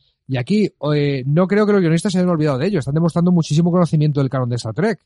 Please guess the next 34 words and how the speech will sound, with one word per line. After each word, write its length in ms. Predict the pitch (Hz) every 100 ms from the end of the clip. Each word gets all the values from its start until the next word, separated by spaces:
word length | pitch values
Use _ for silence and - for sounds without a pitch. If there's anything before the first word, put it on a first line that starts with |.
| _ _ _ _ _ -
Eh, 340 | 147 143 131
claro 280 | 160 147 147
que 360 | 147 139 139 131
también 220 | 127 165
te 80 | 170
digo, 420 | 156 214 151 104 -
para 220 | 127 123
una, 180 | 156 151
para 260 | 123 123 120
romulanos, 640 | 123 131 180 202 202 202
para 160 | 135 123
Zat 160 | 117
Bas, 320 | 147 190 196 -
para 140 | 131
Tal 140 | 127
Shiar, 440 | 123 180 202 202 226 - _ _ _
parece 280 | 131 151 170
que 60 |
es 40 | 170
mucho 200 | 175 175
más 120 | 175
fácil 280 | 175 170 143
i-, 320 | 135 127 123
infiltrarse 760 | 139 135 123 170 151 139 120 113
en 60 |
la 80 | 123
flota 200 | 123 147
estelar 300 | 143 165 180
que 80 | 175
infiltrarse 540 | 131 127 135 139 139
en 60 | 135
la 80 | 120
Federación, 500 | 123 117 185 214 196
¿no? 120 | 147